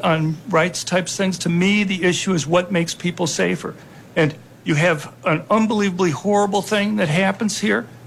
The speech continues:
but you also have horrible things that are avoided by people being able to go and use guns defensively. And if you look at something like the Marvel book,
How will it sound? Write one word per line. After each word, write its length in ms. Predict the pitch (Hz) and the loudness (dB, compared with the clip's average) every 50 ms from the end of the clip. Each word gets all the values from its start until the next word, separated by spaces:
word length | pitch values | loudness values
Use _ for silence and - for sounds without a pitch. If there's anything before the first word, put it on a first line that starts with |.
| - - | -8 -4
but 160 | - 170 - | -2 -2 0
you 140 | 202 190 196 | 2 2 2
also 340 | - 190 214 226 220 - 220 | 4 4 4 2 2 0 0
have 240 | 175 160 196 196 - | 0 0 0 -2 -2
horrible 400 | - - 220 214 214 208 208 180 | -2 0 2 2 2 2 0 -2
things 360 | - - 214 202 196 180 165 | -2 -2 0 0 0 0 0
that 100 | 185 185 | 0 0
are 60 | 175 | 0
avoided 680 | 160 143 147 175 185 208 214 214 170 165 160 160 - - | 0 0 0 2 2 4 2 2 0 -2 -4 -6 -8 -4
by 180 | - 185 180 | -2 0 0
people 320 | 175 - 170 190 190 196 190 | 0 0 -2 -2 -2 -2 -2
being 220 | 165 185 185 185 | 0 0 0 2
able 160 | 185 180 180 | 2 2 0
to 80 | 175 180 | 0 0
go 220 | 165 180 180 185 | 2 2 2 2
and 120 | 180 175 175 | 2 2 2
use 260 | 175 185 190 175 165 | 2 2 0 0 0
guns 340 | - 180 175 185 175 170 - | 0 2 2 2 0 -2 -4
defensively. 640 | 170 151 - 202 226 226 - - 175 147 117 123 - - - - - - - - | -4 -2 0 0 2 0 -2 -4 -6 -8 -8 -10 -10 -14 -20 -20 -20 -18 -6 -4
And 80 | 151 | -2
if 80 | 143 143 | 0 2
you 80 | 180 | 2
look 160 | 180 180 185 185 | 2 2 2 0
at 80 | 190 | -2
something 460 | - - - 196 185 180 - 196 190 | -2 0 2 2 2 2 0 0 2
like 220 | 185 175 165 156 156 | 2 2 2 0 0
the 80 | - | -2
Marvel 480 | 165 160 165 170 185 190 190 165 165 143 | 0 2 2 4 4 2 2 0 -2 -4
book, 340 | 147 151 151 143 147 147 | -2 -2 -2 -2 -2 -2